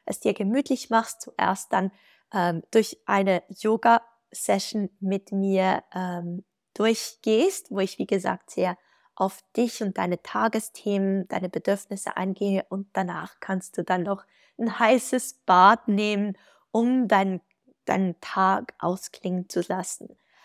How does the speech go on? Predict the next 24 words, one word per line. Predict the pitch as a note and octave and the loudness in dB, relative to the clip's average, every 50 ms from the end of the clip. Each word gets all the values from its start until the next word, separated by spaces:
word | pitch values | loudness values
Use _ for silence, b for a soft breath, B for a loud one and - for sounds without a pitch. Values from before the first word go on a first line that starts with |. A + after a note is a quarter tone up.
| b b b b | b b b b
Also | G#3+ G#3 F3+ F#3 | 2 2 2 2
das | - G#3 A3 B3+ - - - | 6 6 6 6 6 2 0
einfach | B3+ C4 A#3 C#4 C4 - | 0 2 4 2 2 2
so | - - A3+ A3+ | 0 0 2 4
noch | A3 G3+ G#3 - - F#3+ | 4 4 2 4 4 4
als | G3+ G3+ G3 - - - _ _ _ _ _ | 6 6 4 2 -4 -10 _ _ _ _ _
zusätzlicher | - - - - D#4 F4 G4 G4 E4+ D#4 C#4 C#4 - - - A#3+ A#3+ - - - A3+ F#3 G3 F#3+ - _ _ _ _ _ _ - | -14 -10 -4 2 4 6 6 8 8 6 6 6 4 0 0 0 0 0 0 0 2 2 0 0 -4 _ _ _ _ _ _ -16
Tipp, | - - C#4+ A4 B4+ - _ - _ _ _ _ _ _ _ _ _ _ - | -6 0 0 0 0 0 _ -18 _ _ _ _ _ _ _ _ _ _ -2
denn | A#3+ A3 | 0 0
das | A3 G#3+ | 0 0
ist | G#3 G#3+ - - - G#3 | -2 -4 -6 -4 0 2
relativ | A3+ B3+ C4+ C4 C4 - - A#3 A3 F#3+ - - | 4 4 4 4 2 0 -2 -2 -2 -2 -2 -2
neu, | A3+ G#3 G#3 G#3 A3 A#3 A#3+ A#3+ | 0 2 4 4 4 4 4 4
dass | A3+ - A3+ - - | 2 0 -2 -4 -4
ich | F#3+ - - | -8 -6 -4
wirklich | F#3+ G3 G3 - - G#3 - - | -4 -4 -2 -2 -4 -6 -4 -4
so | - F#3+ F3+ | -4 -4 -4
ganz | - - - E3 F#3 F#3+ G3 - | -2 -2 -2 -2 -2 -2 -4 -6
spezifisch | - - - - - - - - - G#3+ G3 - - F#3 F#3 - - _ _ _ _ _ _ _ | -8 -4 -2 -4 -4 -4 -8 -8 -6 -6 -6 -4 -4 -4 -4 -6 -10 _ _ _ _ _ _ _
dieses | - A3 F#3 G3+ G3+ - - - | -4 -2 -2 -2 -4 -4 -6 -2
Soul | - G#3 G#3 G#3+ A3 | 0 2 2 2 0
Nourishing | A3 G#3 G3+ F#3 F#3+ F#3+ - - G#3 F#3 F#3+ F#3 | 0 0 2 0 0 -2 -4 -4 -2 -2 -2 0
Yoga | F3 G#3+ B3 C4 - C#4 - | 2 2 2 2 4 2 0
anbiete, | - - A3+ A3+ G#3 - A#3 A3 A3 - - G3 F#3+ | 2 0 -2 -2 0 0 -2 -2 -2 0 2 2 2